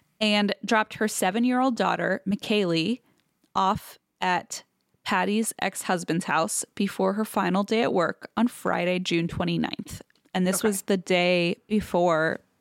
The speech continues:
Speaker 1: the big vacation, the big fourth of July week.
Speaker 2: Got it. So that she was like, "Where the hell is my sister? Like, we gotta make plans or we gotta figure out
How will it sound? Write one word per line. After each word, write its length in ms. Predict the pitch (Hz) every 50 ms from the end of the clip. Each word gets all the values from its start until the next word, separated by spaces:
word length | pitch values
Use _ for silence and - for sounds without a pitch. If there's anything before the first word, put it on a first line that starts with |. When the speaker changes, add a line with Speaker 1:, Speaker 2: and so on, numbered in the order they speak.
| _ _ _ _ _ _ _ _ -
Speaker 1:
the 60 | 190
big 220 | 170 180 170 - -
vacation, 580 | 165 - - - - - - - - - -
the 80 | 196 180
big 220 | 185 175 170 - - - _ _ -
fourth 260 | - 190 196 - 202
of 60 | 180
July 340 | - 190 170 165 170 170 170
week. 480 | 156 151 - - - - - - - _ _ _ _ - - - -
Speaker 2:
Got 200 | - 220 202 175
it. 100 | 170 165
So 140 | - - 220
that 120 | 202 226 220
she 220 | - 247 240 233
was 200 | 202 190 185 190
like, 220 | 196 180 170 -
"Where 180 | 185 190 190 185
the 120 | 175 170
hell 320 | 165 - - 190 180 175 170
is 140 | 170 165 170
my 120 | 160 156
sister? 520 | 151 - 233 240 247 - - 160 160 165
Like, 220 | 165 165 165 165 -
we 100 | 180 175
gotta 160 | 180 160 156
make 180 | 160 156 151 -
plans 520 | - 196 185 180 180 180 175 180 180 175
or 120 | 175 151 151
we 120 | 165 165
gotta 120 | 165 156 156
figure 260 | - - 170 170 165
out 200 | 160 156 156 151